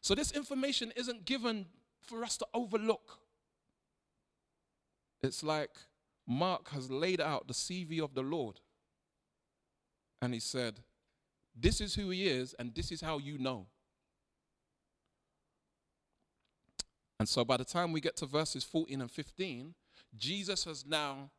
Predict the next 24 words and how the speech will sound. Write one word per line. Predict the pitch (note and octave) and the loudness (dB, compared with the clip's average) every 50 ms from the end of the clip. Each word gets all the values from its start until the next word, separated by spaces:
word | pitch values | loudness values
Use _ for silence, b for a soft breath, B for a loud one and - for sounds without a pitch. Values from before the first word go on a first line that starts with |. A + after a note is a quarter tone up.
| _ _ _ b b b b b b _ _ - | _ _ _ b b b b b b _ _ -6
um, | A#2+ A#2 A2+ A2+ A2 A2 A2 A2 - _ _ _ _ _ _ _ _ - - - _ _ _ _ _ _ | -4 -4 -4 -4 -6 -8 -10 -14 -18 _ _ _ _ _ _ _ _ -14 -14 -14 _ _ _ _ _ _
declared | - D3+ - - - E3+ F3 G3 A3 A#3+ A3+ G3 | -2 -2 -2 -2 -4 0 2 2 2 2 2 0
his | F#3+ F#3+ E3 | 0 -2 0
manifesto. | F3 G3+ G3 G3 F#3+ - - G#3+ G#3 F#3+ - - - D#3+ C3 A2 G2+ G2 - - _ _ _ _ _ _ _ _ _ _ _ _ _ _ _ _ _ _ _ _ _ _ _ _ _ _ _ _ _ | 2 2 4 4 4 2 2 2 2 2 2 2 2 2 2 0 -2 -10 -16 -20 _ _ _ _ _ _ _ _ _ _ _ _ _ _ _ _ _ _ _ _ _ _ _ _ _ _ _ _ _
What | - D3+ B3 - A3+ | 2 4 4 4 4
is | A3+ | 2
his | G3+ A3+ G#3 F3+ | 0 -2 -2 -2
message? | F#3+ A3+ A#3 - G#3 G3 D3 - - - - _ _ _ _ _ - | 0 0 0 0 -2 -4 -4 -6 -6 -8 -8 _ _ _ _ _ -6
What | B2+ D#3 A3 - | 0 0 0 0
is | G#3 F#3+ | 0 -2
it | G3 G#3+ - | -2 -2 -2
that | F#3 F#3 D#3+ | -2 -2 -2
he | D#3 F#3 | -4 -8
preaches? | D#3 - - G#3+ G#3+ - - - D3 C3 G#2+ G2+ - - - - _ _ _ _ _ _ _ _ _ _ _ _ _ _ _ _ _ _ _ _ _ _ _ - | -6 -4 -4 -4 -4 -2 -2 -2 -2 -4 -6 -8 -12 -14 -16 -16 _ _ _ _ _ _ _ _ _ _ _ _ _ _ _ _ _ _ _ _ _ _ _ -2
And | - A#2 | -2 0
so | - - C#3+ C#3+ | 2 4 4 4
in | C#3+ C#3 | 4 4
verses | C3 D#3 D#3+ - - D#3 D3+ D3 | 6 6 6 6 4 0 -4 -6
of | D3+ - | -8 -8
fourteen | - - E3 D#3+ E3 - E3 D#3 D#3 | -6 -4 -4 -2 -2 -4 -6 -6 -6
and | D3 | -6
fifteen, | - - E3 - - - C#3+ C#3 C3+ | -6 -8 -8 -6 -2 0 0 2 2
we | C3+ | 0
see, | C3 - - - D3+ C#3 A#2+ G#2+ A2 | 0 0 0 0 0 0 0 -4 -8